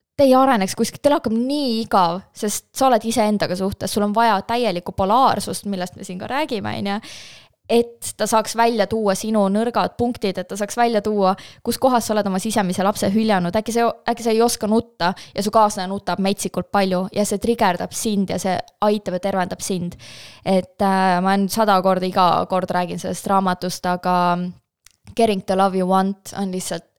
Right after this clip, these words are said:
nii hea raamat ja seda see raamat õpetabki. Me, ma muidu võib-olla ei oleks läinud suhteterapeudi juurde ega midagi, aga seal lõpus ta pakub ka tasuta nii-öelda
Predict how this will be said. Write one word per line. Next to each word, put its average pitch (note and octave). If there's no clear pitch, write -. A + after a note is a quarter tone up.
nii G3+
hea F#3
raamat F3+
ja F#3+
seda G3
see F3
raamat F#3
õpetabki. F#3
Me, G#3
ma G#3
muidu A#3
võib-olla G3
ei G#3
oleks C4
läinud F#3+
suhteterapeudi F#3
juurde F#3
ega F#3+
midagi, G3+
aga F3+
seal F#3+
lõpus G3+
ta F3
pakub G3
ka F3+
tasuta F#3+
nii-öelda F#3